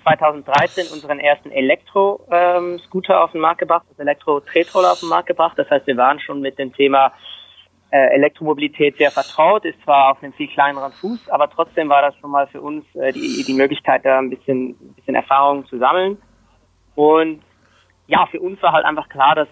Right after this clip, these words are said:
beim Microlino, also ich meine, wir hatten jetzt nicht riesige Erfahrung vorhin, ähm, aber wir, sag's mal so, wir fühlen uns relativ, ähm, wir fühlen uns relativ wohl darin, äh, neuartige Fahrzeuge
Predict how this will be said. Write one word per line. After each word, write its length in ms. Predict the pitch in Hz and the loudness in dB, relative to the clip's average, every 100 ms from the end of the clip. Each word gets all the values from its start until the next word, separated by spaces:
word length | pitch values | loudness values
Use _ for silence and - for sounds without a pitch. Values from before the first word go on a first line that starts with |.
| _ | _
beim 440 | 143 139 135 135 135 | 0 0 -2 -10 -6
Microlino, 720 | 135 143 139 143 180 180 - | -4 -4 -6 -4 2 2 2
also 200 | 135 127 120 | -4 -6 -6
ich 120 | - | -4
meine, 140 | 139 131 | -2 0
wir 120 | 135 | 0
hatten 160 | 139 139 | 0 -2
jetzt 160 | - | -10
nicht 160 | 160 - _ 165 123 107 _ - | -12 -12 _ -20 -20 -20 _ -8
riesige 300 | 165 156 135 | -6 -2 0
Erfahrung 400 | 117 - 180 180 | 0 2 -2 -2
vorhin, 380 | - 123 147 214 _ _ _ _ - | -8 -6 -6 -8 _ _ _ _ -2
ähm, 580 | 131 131 131 131 131 135 | 2 4 4 0 -10 -6
aber 340 | 135 147 147 135 | -2 0 0 -2
wir, 600 | 143 143 143 139 135 - _ - - _ _ _ _ - | -6 0 2 4 2 -2 _ -20 -20 _ _ _ _ -4
sag's 200 | 156 - | -4 0
mal 120 | 143 | 0
so, 260 | 147 175 156 | 2 2 2
wir 420 | 151 147 147 139 - | 4 4 4 0 -6
fühlen 200 | 180 180 | -6 -4
uns 240 | 160 151 - | -6 -8 -2
relativ, 600 | 165 180 175 170 165 160 - - - | 2 2 0 -14 -10 -10 -12 -20 -4
ähm, 480 | 147 143 139 139 139 _ _ _ _ _ - _ _ _ _ _ _ | 0 0 -2 -6 -12 _ _ _ _ _ -20 _ _ _ _ _ _
wir 120 | 151 151 | -8 -2
fühlen 200 | 202 190 | 0 0
uns 160 | 170 | 2
relativ 440 | 180 180 - 156 139 | 2 2 -2 -12 -2
wohl 220 | 170 190 | 2 4
darin, 420 | 180 170 175 190 | 4 2 0 -2
äh, 440 | 175 - 156 151 151 | -4 0 4 4 2
neuartige 880 | 151 143 180 165 160 160 160 156 151 | 0 2 4 2 0 -2 -6 -6 -6
Fahrzeuge 680 | 151 160 - 160 156 151 | -2 -2 0 -4 0 -2